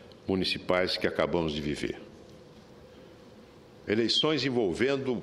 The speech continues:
um contingente imenso de eleitores. Mais de cento e trinta milhões de eleitores compareceram às urnas, ou alguns se abstiveram, e a abstenção tem também um,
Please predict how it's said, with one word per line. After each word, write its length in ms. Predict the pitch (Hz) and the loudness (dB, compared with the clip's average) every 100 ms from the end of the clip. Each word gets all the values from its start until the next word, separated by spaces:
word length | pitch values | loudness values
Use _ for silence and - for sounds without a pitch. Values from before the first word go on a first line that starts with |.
| - | -4
um 80 | 117 | -6
contingente 720 | - 120 - 101 95 127 - | -2 -4 0 0 0 0 -2
imenso 580 | 131 117 131 135 - - | -2 0 2 2 0 -2
de 80 | 82 | 0
eleitores. 720 | 80 71 - 64 - - - - - - - - - | 0 -2 -2 -4 -4 -10 -14 -16 -18 -18 -18 -18 -2
Mais 220 | 113 110 | 0 2
de 100 | 98 | 0
cento 680 | - - 160 151 - - 120 | 0 2 2 0 -6 -6 -4
e 40 | |
trinta 520 | 110 - 123 135 - 104 | -4 -2 -2 -2 -2 -2
milhões 640 | 117 113 92 135 127 87 | -2 -2 2 4 2 2
de 80 | 85 | 0
eleitores 840 | 76 76 92 110 123 - - - - - - - - - | 0 0 0 0 0 -2 -2 -8 -14 -16 -16 -16 -18 -2
compareceram 680 | 151 156 156 120 - 170 143 | -2 2 2 4 4 4 4
às 200 | 101 107 | 2 2
urnas, 640 | 170 165 160 - - - - - - - - - | 0 2 0 0 -2 -2 -10 -18 -20 -20 -10 0
ou 100 | 147 | 2
alguns 380 | 113 139 139 - | 4 2 4 4
se 100 | 123 | 2
abstiveram, 720 | 101 - 104 80 104 135 139 - - - - - | 2 0 0 2 2 2 -2 -8 -14 -18 -20 -6
e 80 | 107 | -2
a 20 | |
abstenção 520 | 107 - 104 87 104 95 | 0 0 0 2 2 0
tem 360 | - - 160 | -2 0 0
também 380 | - 90 80 104 | 2 0 2 0
um, 160 | 92 | -2